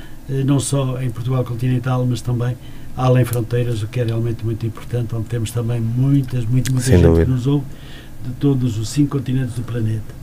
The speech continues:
Speaker 1: Muito bem. Nesta reta final, o que gostaria de dizer aos mamedenses e senhorense,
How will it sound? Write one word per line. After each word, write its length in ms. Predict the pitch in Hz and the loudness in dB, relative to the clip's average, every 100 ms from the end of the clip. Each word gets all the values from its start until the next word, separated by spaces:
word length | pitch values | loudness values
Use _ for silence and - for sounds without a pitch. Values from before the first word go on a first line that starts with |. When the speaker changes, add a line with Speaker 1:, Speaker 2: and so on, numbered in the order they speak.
| - - | -14 -4
Speaker 1:
Muito 200 | 151 156 | 2 2
bem. 120 | 131 - - - - - - 160 | 2 -2 -6 -12 -10 -10 -6 0
Nesta 320 | 196 - 190 | 0 2 0
reta 280 | 185 170 165 | 0 2 2
final, 460 | 170 170 165 170 - - - - | 4 6 4 2 -4 -10 -8 -2
o 100 | 165 | 0
que 120 | 180 | 2
gostaria 540 | 165 185 - 175 170 | 2 0 2 4 8
de 80 | 156 | 6
dizer 400 | 131 147 156 180 | 4 2 4 4
aos 220 | 156 143 | 4 4
mamedenses 680 | 123 165 147 151 165 - 123 | 6 6 8 8 6 4 4
e 180 | 151 156 | 8 8
senhorense, 1000 | 127 - 180 170 165 190 190 - 170 196 | 8 0 4 6 6 4 4 0 -2 -2